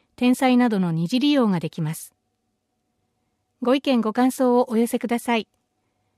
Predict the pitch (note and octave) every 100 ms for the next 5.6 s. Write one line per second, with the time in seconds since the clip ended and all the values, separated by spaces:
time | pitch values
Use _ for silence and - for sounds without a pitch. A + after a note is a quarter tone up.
0 | _ G3+ - C#4+ D4+ D4 A#3 A#3 C#4 C#4
1 | C#4+ C4+ A3 F#3 E3 F3+ F3+ E3 - _
2 | _ _ - - D#4+ A#3+ A#3 B3+ C4+ C#4
3 | C4+ G#3+ G3+ F3+ E3+ F3 - G#3 C4+ D#4
4 | A#3+ F#3+ C#4 D4+ C4+ A3+ F#3+ D#3+ D3 F3+
5 | F3 - F3 F3 F#3 -